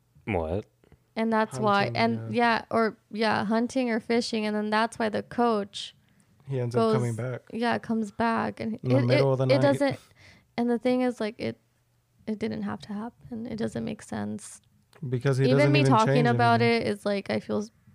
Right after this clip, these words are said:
Speaker 2: I don't even wanna talk about it 'cause it doesn't matter.
Speaker 3: <laughs> We're gonna talk about the superhuman cat-like reflexes that the killer has.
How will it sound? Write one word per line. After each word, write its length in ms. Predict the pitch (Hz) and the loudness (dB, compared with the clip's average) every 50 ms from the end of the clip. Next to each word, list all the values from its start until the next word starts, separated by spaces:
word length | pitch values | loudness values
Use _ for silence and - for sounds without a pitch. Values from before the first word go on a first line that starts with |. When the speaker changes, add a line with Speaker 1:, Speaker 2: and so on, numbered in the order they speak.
| _ _ _ - - - - - - _ _ _ _ _ _ _ _ _ _ | _ _ _ -20 -20 -20 -20 -20 -20 _ _ _ _ _ _ _ _ _ _
Speaker 2:
I 40 | 220 220 | -4 -2
don't 80 | 220 220 | -2 0
even 160 | 220 208 202 | 0 0 -2
wanna 200 | 196 196 202 202 | -2 -4 -6 -6
talk 240 | - - 202 220 - | -6 -6 -6 -6 -4
about 260 | 208 214 220 214 214 | -4 -4 -2 -2 -2
it 120 | 226 214 - | -4 -4 -6
'cause 140 | 208 202 | -8 -10
it 80 | 208 196 | -8 -8
doesn't 260 | - 220 202 - 214 | -8 -8 -8 -6 -4
matter. 440 | 208 214 226 220 214 226 233 247 240 - - _ | -4 -4 -4 -4 -6 -6 -6 -6 -8 -12 -16 _
Speaker 3:
<laughs> 160 | - - - | -20 -16 -4
We're 180 | - 147 139 123 | 0 2 2 4
gonna 220 | 135 135 131 127 | 4 4 4 4
talk 200 | - - 123 123 | 2 0 0 2
about 220 | 127 123 123 123 | 2 2 2 2
the 160 | - 127 120 113 - _ _ _ _ _ _ _ _ - | 0 -2 -4 -4 -8 _ _ _ _ _ _ _ _ -20
superhuman 880 | - - - - 151 131 143 135 131 131 131 127 127 123 123 117 120 - | -16 -12 -2 -2 0 2 2 2 4 4 4 4 4 4 2 0 -2 -4
cat-like 460 | - - 123 120 - 127 120 120 - - | -2 -2 0 0 2 0 0 0 0 0
reflexes 800 | 117 120 123 - - 135 131 123 - 143 139 139 139 139 - - - - - | 0 0 0 0 0 0 -2 -2 -2 -2 -2 -2 -4 -6 -12 -18 -20 -16 -6
that 160 | 143 131 120 | -4 -4 -2
the 100 | 120 123 | -2 -2
killer 320 | 117 - 127 127 127 131 135 131 135 | -2 0 0 2 2 2 2 2 2
has. 260 | 143 143 139 - - | 0 -2 -4 -6 -14